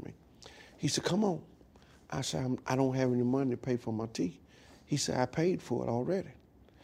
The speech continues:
I said, "You didn't get it, lady, no money. I'm watching you." And he said, "I'm sorry." He said, "This is a credit card," and I swiped it, and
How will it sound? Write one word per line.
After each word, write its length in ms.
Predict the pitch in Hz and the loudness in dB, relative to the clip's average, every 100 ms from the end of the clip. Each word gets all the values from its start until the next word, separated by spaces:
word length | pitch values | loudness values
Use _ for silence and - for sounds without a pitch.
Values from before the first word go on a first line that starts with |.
| - - | -10 -4
I 80 | |
said, 180 | 151 160 | 0 2
"You 120 | 160 208 | 4 6
didn't 200 | 180 143 | 6 6
get 160 | 226 | 4
it, 120 | 233 143 | 6 6
lady, 220 | 139 127 | 6 6
no 140 | 127 | 2
money. 240 | 135 196 233 | 2 0 0
I'm 140 | 147 | 0
watching 380 | 180 247 - - | 0 -4 -6 -12
you." 60 | - - - - - - - | -18 -20 -20 -20 -20 -20 -12
And 100 | - | -4
he 80 | 127 | -4
said, 180 | 123 117 | -2 -2
"I'm 100 | 113 | -2
sorry." 340 | - 67 50 - - - - - - - - | -4 -6 -6 -10 -16 -20 -20 -20 -20 -20 -10
He 120 | - | -6
said, 320 | 113 - - - | -4 -4 -6 -4
"This 240 | 120 117 - | -4 -4 -6
is 120 | - | -8
a 40 | |
credit 380 | - - 135 107 | -4 0 0 0
card," 340 | - 110 107 | -6 -6 -6
and 100 | - - - - - - - - | -8 -14 -20 -20 -20 -20 -14 -8
I 60 | |
swiped 480 | 104 - 120 113 113 | -6 -2 -2 -2 -2
it, 40 | 104 | -2
and 260 | 104 101 | -2 -2